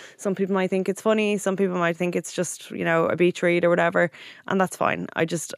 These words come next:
I felt like it was something I had to do and I've done it and I've loved the process and I hope I get the opportunity to do it again and again.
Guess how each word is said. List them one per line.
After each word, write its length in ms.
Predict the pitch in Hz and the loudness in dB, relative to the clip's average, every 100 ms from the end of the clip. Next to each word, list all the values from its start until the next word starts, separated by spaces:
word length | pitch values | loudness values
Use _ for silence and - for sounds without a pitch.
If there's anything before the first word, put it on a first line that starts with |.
| - | -2
I 100 | 170 | 0
felt 180 | 170 156 | 2 2
like 160 | 160 | 2
it 20 | 156 | 0
was 120 | 160 | -2
something 260 | 165 170 160 | -2 -2 -2
I 80 | |
had 180 | 156 160 | 0 -2
to 80 | - | -4
do 320 | 170 185 180 175 | 0 4 4 2
and 180 | 180 | 0
I've 160 | 156 151 | -2 0
done 160 | 170 160 | 2 2
it 140 | 160 | -2
and 80 | 160 | -2
I've 160 | 156 | -2
loved 200 | 160 160 | 0 -2
the 60 | 160 | -2
process 500 | - 151 - 156 - - | -4 -4 -4 -8 -8 -6
and 240 | 151 156 | -6 -4
I 60 | 156 | 0
hope 220 | 156 156 | 0 0
I 60 | 143 | -2
get 140 | 147 | -2
the 60 | - | -4
opportunity 400 | 147 147 - - | -2 -6 -6 -10
to 120 | - | -6
do 80 | - | -2
it 100 | - | 0
again 240 | - 120 - - | -2 -4 -8 -12
and 100 | 151 | -10
again. 200 | - 147 | -8 -10